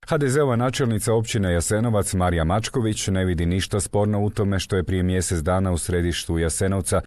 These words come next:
sudjelovala u otkrivanju spomen ploče u počast poginulih jedanaest pripadnika hosa, a na kojoj stoji „Za dom spremni”, jer je taj poklič, kaže, dio službenog amblema hosa i službeno priznate udruge branitelja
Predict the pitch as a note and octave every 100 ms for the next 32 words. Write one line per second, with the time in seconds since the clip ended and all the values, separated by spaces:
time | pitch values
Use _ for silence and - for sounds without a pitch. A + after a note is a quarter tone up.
0 | - - G#2+ G2 G2 G2 F#2+ F#2+ F#2 F#2
1 | F#2+ F2+ F2+ E2+ - F2 F2+ - F#2 F2
2 | - F2 E2 - E2+ - E2 - - -
3 | F2+ E2+ E2+ E2 E2 - E2+ E2 F2 F2
4 | D#2+ - E2+ E2 D#2 D2 D#2+ A2+ A2 -
5 | F#2 - - G#2 - G#2 F2+ - F#2+ F2+
6 | F2 E2+ F#2 F2 - A2 E2+ D2+ D2+ D#2
7 | D#2+ F#2 F2 - G2 A2 F2+ - G#2+ G#2
8 | G2 F#2 G2 F#2+ - G#2+ G#2 F#2 F#2+ F#2
9 | - G2 F2 F#2+ G2 F#2 E2+ - G#2 -
10 | G#2+ G2 F2+ - G2 F#2 E2+ E2 D#2 G2
11 | F2+ F2 F2+ F2+ F2+ E2 D#2 F#2 G2+ F#2
12 | F#2